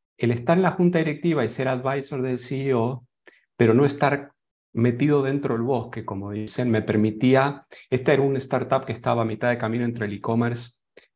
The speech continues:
eh, y, el, y social networking, en una época que social networking estaba explotando, entonces el estar solo parcialmente involucrado me daba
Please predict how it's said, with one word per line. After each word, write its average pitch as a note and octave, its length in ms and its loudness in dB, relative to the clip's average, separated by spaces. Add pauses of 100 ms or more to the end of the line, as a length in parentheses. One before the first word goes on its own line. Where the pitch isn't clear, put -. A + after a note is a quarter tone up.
(140)
eh, G#2+ 380 -6
y, A2+ 240 2
el, G#2+ 340 -2
y G2+ 100 -4
social A#2+ 340 0
networking, A#2+ 760 -2
en G#2 140 -2
una A#2+ 160 2
época B2+ 240 -4
que G2+ 100 -8
social A2+ 320 -4
networking A#2+ 320 -2
estaba A2+ 320 -2
explotando, A2+ 840 -2 (100)
entonces - 400 -2
el A2+ 100 0
estar B2 300 -4
solo E3 280 0
parcialmente C#3 600 -6
involucrado C3+ 600 -2
me A#2+ 120 -2
daba A#2 420 -2